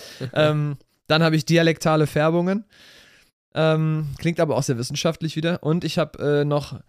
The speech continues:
Speaker 2: Wir müssen reden. Hab ich auch noch.
Speaker 1: Uh.
Speaker 2: Mhm. Ich glaube, mein Favorite ist Elefant im Raum oder Abschied vom Kai. Von Kai.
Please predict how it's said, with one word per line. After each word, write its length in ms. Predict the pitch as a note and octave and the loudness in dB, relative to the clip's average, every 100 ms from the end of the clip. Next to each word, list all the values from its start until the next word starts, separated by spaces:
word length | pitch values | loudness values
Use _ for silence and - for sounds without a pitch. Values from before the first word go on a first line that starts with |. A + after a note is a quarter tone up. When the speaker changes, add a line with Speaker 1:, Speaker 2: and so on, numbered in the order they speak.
| _ | _
Speaker 2:
Wir 260 | - B2 E3+ | -6 2 4
müssen 260 | E3 - D3 | 4 2 2
reden. 360 | D3 C3 G2 F#2+ - - - - _ _ _ _ _ _ _ _ _ _ - | 2 0 -2 -10 -16 -18 -20 -20 _ _ _ _ _ _ _ _ _ _ -14
Hab 80 | G#2 | -14
ich 120 | - | -12
auch 60 | |
noch. 140 | - - _ - | -12 -12 _ -12
Speaker 1:
Uh. 920 | - C3 G3 C#4+ E3+ B2+ A2 - C3 - | -6 -4 -2 0 0 -2 -2 -4 -8 -12
Speaker 2:
Mhm. 360 | A2+ A2 F#2+ A#2+ _ _ _ _ _ _ _ _ _ _ _ _ _ _ _ _ - | -14 -12 -12 -14 _ _ _ _ _ _ _ _ _ _ _ _ _ _ _ _ -18
Ich 160 | B2+ | -8
glaube, 580 | C#3+ C#3+ D#3+ F#3 F#3+ G3 - - | 0 4 4 4 2 0 -4 -10
mein 240 | C3 D3 E3+ | -4 -2 -2
Favorite 420 | - F3 E3 A#2+ | 0 2 2 -2
ist 140 | C#3 | -6
Elefant 420 | - C#3 - D#3 | -4 -4 -2 -4
im 80 | C#3 | -2
Raum 400 | B2+ C#3+ D#3+ D#3+ - | -2 0 0 -2 -8
oder 400 | - - C3 B2+ | -16 -6 -4 -4
Abschied 280 | A2+ - A#2+ | -6 -8 -10
vom 200 | B2 A#2 | -8 -10
Kai. 420 | - G#2+ F#2 D#2+ G2+ _ _ _ _ _ _ _ | -8 -6 -6 -8 -14 _ _ _ _ _ _ _
Von 160 | G#2+ G#2+ | -16 -14
Kai. 320 | G#2 G2 | -14 -14